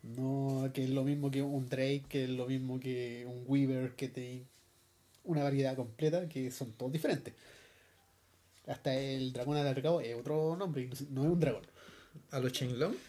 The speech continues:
Speaker 1: Claro, Shenlong, al final no es un dragón. No tiene alas. Son cuatro patas.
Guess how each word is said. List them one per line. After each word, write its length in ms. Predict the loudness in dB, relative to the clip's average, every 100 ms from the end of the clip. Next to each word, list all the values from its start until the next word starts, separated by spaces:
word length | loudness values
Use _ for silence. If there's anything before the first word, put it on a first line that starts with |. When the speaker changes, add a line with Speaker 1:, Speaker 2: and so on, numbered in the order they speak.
| -20 -20 -20 -12 0
Speaker 1:
Claro, 260 | 0 0
Shenlong, 380 | -4 -6 -6 -6
al 80 | -6
final 240 | -4 -2
no 60 | 0
es 60 | 0
un 60 |
dragón. 200 | -2 -4 -12 -20 -20 -20 -20 -20 -18 -8
No 140 | -2
tiene 220 | 0 0
alas. 320 | -2 -6 -12 -16 -16 -14 -16 -20 -20 _ _ -18
Son 160 | -12 -12
cuatro 220 | -8 -8 -8
patas. 280 | -10 -18